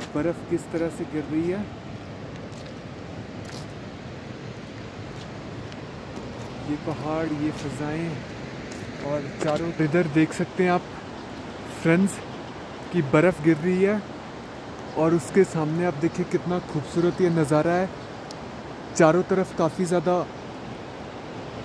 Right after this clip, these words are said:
फॉग देखने को मिल रही है, मैं ज़्यादा दूर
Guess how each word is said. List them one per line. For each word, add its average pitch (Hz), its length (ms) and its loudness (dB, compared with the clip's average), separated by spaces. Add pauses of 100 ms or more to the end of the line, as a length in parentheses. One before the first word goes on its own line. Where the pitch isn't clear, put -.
(300)
फॉग 160 280 8
देखने 180 340 6
को 202 120 4
मिल 180 180 6
रही 180 140 2
है, 196 60 6
मैं 185 120 4
ज़्यादा 165 360 4
दूर 160 220 4